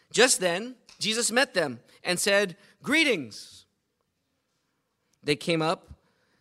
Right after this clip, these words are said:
took hold of his feet, and worshiped him. Then Jesus told them, "Do not be afraid. Go and tell my brothers to leave for Galilee,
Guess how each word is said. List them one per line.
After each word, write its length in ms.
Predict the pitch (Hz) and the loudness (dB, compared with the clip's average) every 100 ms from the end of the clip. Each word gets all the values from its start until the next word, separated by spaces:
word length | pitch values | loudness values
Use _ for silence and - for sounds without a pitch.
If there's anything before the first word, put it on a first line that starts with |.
| _ - | _ -6
took 180 | 180 | -6
hold 360 | - - 185 190 | -6 -4 -2 0
of 100 | 190 | -2
his 180 | 175 - | -2 -4
feet, 320 | 180 175 - | -4 -6 -6
and 220 | 135 131 | -6 -6
worshiped 400 | 120 143 - 110 | -6 -8 -8 -10
him. 220 | 110 101 107 _ _ _ _ _ _ _ _ - | -14 -16 -18 _ _ _ _ _ _ _ _ -8
Then 180 | 151 156 | -2 -2
Jesus 240 | 156 147 | -2 -6
told 220 | - 156 143 | -4 -4 -4
them, 240 | 139 123 - _ _ _ | -6 -8 -16 _ _ _
"Do 140 | 139 | -8
not 340 | 143 156 175 - _ _ _ _ | -4 -2 -2 -6 _ _ _ _
be 440 | 147 147 151 156 151 _ _ _ | -4 -2 -2 -6 -12 _ _ _
afraid. 600 | 113 - 127 120 113 95 _ _ _ _ _ _ _ _ _ | -20 -10 -8 -8 -12 -16 _ _ _ _ _ _ _ _ _
Go 200 | 151 170 | -2 0
and 100 | 208 | 2
tell 140 | 202 196 | 0 0
my 140 | 185 | -2
brothers 400 | 165 180 160 143 | 0 0 0 -4
to 140 | - 143 | -6 -6
leave 220 | 143 165 | -6 -6
for 120 | 160 | -6
Galilee, 640 | 147 156 156 123 110 110 | -2 -2 -2 -4 -10 -14